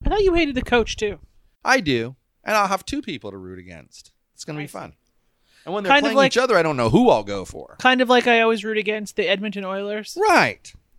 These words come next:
Speaker 1: Every
Speaker 2: Right.
Speaker 1: single
Speaker 2: Exactly.
Speaker 1: time.
Speaker 2: But, but, you know, one thing I wanted to talk about real quick, because, you know, we're kind of getting to the end of our rope.
Speaker 1: I had something funny I was gonna say.
Speaker 2: Go
Speaker 1: Now
Speaker 2: for
Speaker 1: I can't
Speaker 2: it.
Speaker 1: remember. No, I can't remember what it was.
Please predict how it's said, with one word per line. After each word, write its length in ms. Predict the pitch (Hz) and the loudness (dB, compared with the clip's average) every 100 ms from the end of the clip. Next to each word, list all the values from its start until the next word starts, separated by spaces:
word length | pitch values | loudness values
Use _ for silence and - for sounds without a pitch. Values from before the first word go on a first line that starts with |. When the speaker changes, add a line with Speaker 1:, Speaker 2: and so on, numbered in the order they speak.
| _ - | _ 2
Speaker 1:
Every 300 | 180 156 113 | 4 4 0
Speaker 2:
Right. 80 | - | -6
Speaker 1:
single 240 | - 190 | -10 -10
Speaker 2:
Exactly. 420 | 185 135 131 - 104 | -6 -4 -4 -6 -4
Speaker 1:
time. 40 | |
Speaker 2:
But, 220 | 220 - | -2 -4
but, 180 | 311 - | -6 -4
you 60 | 285 | -4
know, 280 | 294 285 - _ _ _ - | -4 -6 -14 _ _ _ -20
one 260 | - 208 277 | -8 -4 -4
thing 140 | - | -6
I 40 | 254 | -8
wanted 200 | 240 226 | -6 -6
to 80 | 196 | -4
talk 280 | 185 175 | -2 -2
about 220 | - 123 117 | -2 -4 -2
real 240 | 120 160 | -2 -2
quick, 400 | - 98 90 113 _ | -4 -10 -10 -12 _
because, 460 | 120 - 120 113 107 | -16 2 4 4 0
you 60 | |
know, 220 | 101 95 | -6 -4
we're 180 | 98 101 | -4 -4
kind 200 | - 110 | -6 -12
of 60 | 98 | -14
getting 200 | 104 82 | -14 -12
to 100 | 95 | -8
the 100 | 92 | -6
end 180 | 98 98 | -4 -2
of 60 | |
our 380 | 92 90 90 87 _ - | 0 0 -2 -10 _ -8
rope. 420 | 92 85 113 - | -6 -6 -10 -16
Speaker 1:
I 60 | 214 | -10
had 180 | 233 240 | -10 -8
something 260 | 262 269 | -12 -14
funny 240 | 240 302 240 | -12 -10 -10
I 60 | |
was 100 | 196 | -10
gonna 160 | 180 180 | -12 -16
say. 80 | - | -2
Speaker 2:
Go 140 | 240 | 0
Speaker 1:
Now 80 | 190 | 0
Speaker 2:
for 80 | 127 | -4
Speaker 1:
I 40 | |
can't 80 | 202 | -6
Speaker 2:
it. 20 | |
Speaker 1:
remember. 420 | 196 190 208 156 - _ _ _ _ _ _ _ _ _ _ 208 | -8 -12 -12 -14 -18 _ _ _ _ _ _ _ _ _ _ _
No, 200 | 233 233 | -14 -12
I 60 | |
can't 200 | 196 233 | -10 -10
remember 220 | 233 233 233 | -8 -8 -6
what 100 | 220 | -6
it 80 | |
was. 460 | 202 247 180 - _ | -6 -6 -8 -12 _